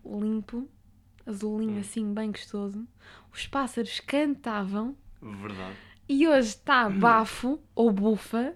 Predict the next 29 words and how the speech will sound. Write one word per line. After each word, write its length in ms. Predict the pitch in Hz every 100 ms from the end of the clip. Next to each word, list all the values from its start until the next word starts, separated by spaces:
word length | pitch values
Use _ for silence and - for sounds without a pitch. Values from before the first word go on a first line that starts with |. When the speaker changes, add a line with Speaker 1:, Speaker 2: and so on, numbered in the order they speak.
| -
Speaker 2:
Ou 220 | 131 135
bufa 320 | 123 127 127 -
Speaker 1:
Hoje 100 | 262
Speaker 2:
de 40 |
Speaker 1:
está 100 | - 294
Speaker 2:
verão. 80 | 262
Speaker 1:
uma 180 | 247 226
bufa 400 | 269 320 277 262
de 60 |
calor 600 | - 254 220 208 202 208 - -
e 140 | 262
o 60 | 247
céu 200 | 269 262
está 460 | 262 247 247 240 _ _ _ _ - - - - - -
branco. 600 | 208 190 185 170 170 - 202 - - - _ _ -
Nada 380 | 220 233 220 214
fixe. 540 | - 190 190 - - - -
Não 280 | 196 208 202
cur-, 240 | - - _
gostei. 480 | 196 185 - 175 214 -
Não 140 | 196
achei 220 | 190 - 202
nenhum 160 | 202
Speaker 2:
Epá, 100 | 208
Speaker 1:
conceito. 300 | 202 196 -
Speaker 2:
desde 180 | 190 214
que 80 | 143
não 60 | -
chova. 420 | - 156 151